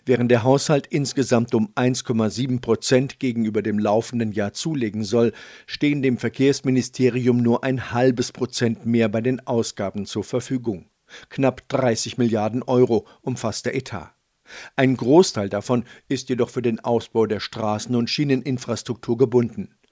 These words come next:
Für den Ausbau der Ladestationen von Elektroautos ist da bislang nur ein Bruchteil vorgesehen. Bislang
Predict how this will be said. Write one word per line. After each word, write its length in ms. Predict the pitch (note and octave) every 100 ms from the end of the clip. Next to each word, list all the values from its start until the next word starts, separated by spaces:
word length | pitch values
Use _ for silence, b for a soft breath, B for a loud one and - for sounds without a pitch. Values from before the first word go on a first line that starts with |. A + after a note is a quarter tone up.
| B B B
Für 160 | - C#3+
den 240 | C3+ C3
Ausbau 500 | - C#3+ D3+ - B2+
der 160 | A#2+ A2
Ladestationen 1200 | A2+ A2+ B2+ C#3+ C#3+ - A2+ F#2+ - G#2+ G#2+ A2
von 200 | - A#2 -
Elektroautos 920 | A#2+ B2 - - - A2+ - C3 - B B _
ist 260 | C#3+ -
da 100 | B2+
bislang 460 | A#2+ A#2+ - A#2 A2+
nur 240 | A2+ A2
ein 220 | C3 C3 B2+
Bruchteil 500 | A2+ A2+ - A2 A#2+
vorgesehen. 640 | - B2+ A2+ G2 F#2+ E2+ _ _ _ _ B B B
Bislang 480 | A#2 D3 - D3